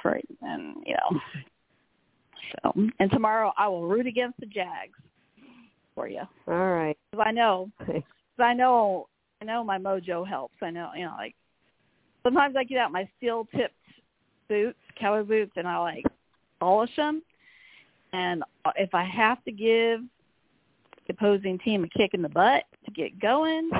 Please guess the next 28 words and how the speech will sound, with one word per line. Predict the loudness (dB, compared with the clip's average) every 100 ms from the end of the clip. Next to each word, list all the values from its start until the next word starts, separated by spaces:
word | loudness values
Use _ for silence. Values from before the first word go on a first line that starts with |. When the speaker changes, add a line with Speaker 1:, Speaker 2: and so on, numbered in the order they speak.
| -4
Speaker 1:
beat | -6
your | -6 -6
team, | -8 -8 -4
the | -2
team | 0 -2
that | -2 -4
needs | -6 -4
to | 2
lose, | 4 4 0 -6 -20 -20 _ _
I | 2 4
will | 2
do | 0 -2
it. | 0
I | -2
will | -4 -10 -4
volunteer. | -4 -4 -10 -14 -16 -20 _ _ _ _ _ _ _ _ _ _ _ _
Although | 4 6 6 4
it |
is | 2
a | 0 0
Speaker 2:
Oh. | -2
Speaker 1:
little | -4 -6
bit | -8 -6
challenging | -4 -2 -4 -6 -8 -8 -10
because | -12 -4 0 0 0 -4 -10 _ _ _ _ _ _ _ _
the | -18
Titans | 0 2 2 -4
have, | 0 0